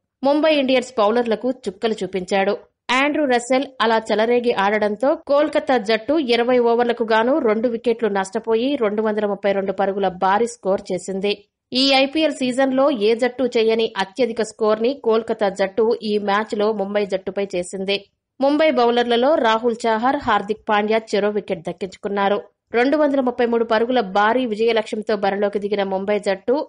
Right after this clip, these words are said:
ఆరంభం నుంచి తడబడింది. తొమ్మిది పరుగులకే మొదటి వికెట్ను కోల్పోయింది.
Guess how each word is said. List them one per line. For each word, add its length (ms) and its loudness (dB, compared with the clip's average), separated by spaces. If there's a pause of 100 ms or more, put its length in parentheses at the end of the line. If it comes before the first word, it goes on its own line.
ఆరంభం 440 0
నుంచి 220 -4
తడబడింది. 760 -4 (320)
తొమ్మిది 280 2
పరుగులకే 580 2
మొదటి 340 0
వికెట్ను 360 -4
కోల్పోయింది. 760 0